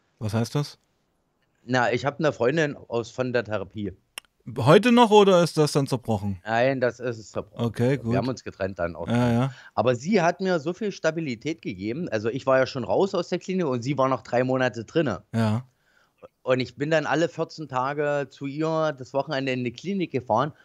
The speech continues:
Speaker 2: wo dann wieder die Struktur kommt, „Ah, ich freue mich alle vierzehn Tage das Wochenende, jetzt habe ich was vor,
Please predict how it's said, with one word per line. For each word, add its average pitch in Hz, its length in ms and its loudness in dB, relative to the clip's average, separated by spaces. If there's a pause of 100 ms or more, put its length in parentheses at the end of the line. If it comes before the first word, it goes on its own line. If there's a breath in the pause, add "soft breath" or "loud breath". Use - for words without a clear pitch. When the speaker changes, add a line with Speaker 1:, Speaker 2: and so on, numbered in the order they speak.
(220 soft breath)
Speaker 2:
wo 110 120 2
dann 107 240 2
wieder 196 220 2
die 123 140 -4
Struktur 143 480 -6
kommt, 165 240 -2
„Ah, 127 220 -8
ich 110 100 -10
freue 117 180 -2
mich 135 220 -2
alle 120 160 0
vierzehn 127 260 -8
Tage 117 240 -2
das 110 160 -12
Wochenende, 120 380 -4
jetzt 107 200 -4
habe 120 140 -2
ich 98 100 -12
was 117 180 -6
vor, 135 360 -2